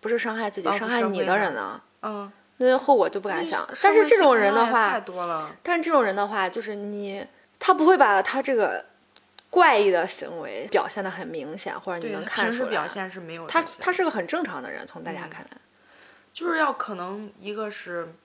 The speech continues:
Speaker 2: 怎么说呢？为什么我现在要找一个外向的人？因为我觉得像一个外向的人，这种，这种心理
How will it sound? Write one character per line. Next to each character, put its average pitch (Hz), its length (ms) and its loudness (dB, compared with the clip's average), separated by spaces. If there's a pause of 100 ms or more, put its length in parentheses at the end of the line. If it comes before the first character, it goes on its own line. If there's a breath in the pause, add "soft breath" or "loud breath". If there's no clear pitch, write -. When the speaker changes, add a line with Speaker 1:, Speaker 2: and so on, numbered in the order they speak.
(120)
Speaker 2:
怎 180 100 -20
么 175 80 -8
说 247 200 -8
呢？ 240 100 -2
为 240 120 -2
什 208 120 -6
么 196 80 -6
我 175 120 -8
现 202 160 -12
在 185 100 -8
要 165 120 -6
找 - 220 -14
一 139 80 -14
个 165 120 -6
外 202 220 -6
向 160 160 -16
的 - 80 -20
人？ - 220 -20
因 196 120 -8
为 208 60 -6
我 165 180 -10
觉 147 180 -14
得 170 200 -12 (460 soft breath)
像 185 200 -12
一 165 60 -14
个 170 100 -12
外 240 220 -6
向 196 220 -10
的 160 80 -12
人， 147 320 -14
这 220 140 -8
种， 135 240 -14 (840 soft breath)
这 277 120 -8
种 175 160 -10
心 254 360 -6
理 139 200 -10